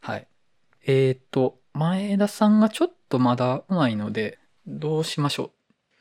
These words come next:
ちょっと前田さん、ある程度待ちましょうか。ある程度待って、ちょっと、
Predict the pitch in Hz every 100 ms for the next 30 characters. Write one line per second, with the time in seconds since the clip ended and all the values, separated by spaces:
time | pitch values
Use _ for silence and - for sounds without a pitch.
0 | _ _ _ - 302 190 175 202 202 233
1 | 240 254 254 247 247 240 _ _ - 165
2 | 165 311 143 117 - 127 - 196 - _
3 | - 120 - - _ _ _ _ _ _
4 | _ _ _ _ _ _ - 175 202 302
5 | 190 131 131 - _ _ _ _ _ 190
6 | 190 110 - _ _ _ _ _ _ -
7 | - 294 - 139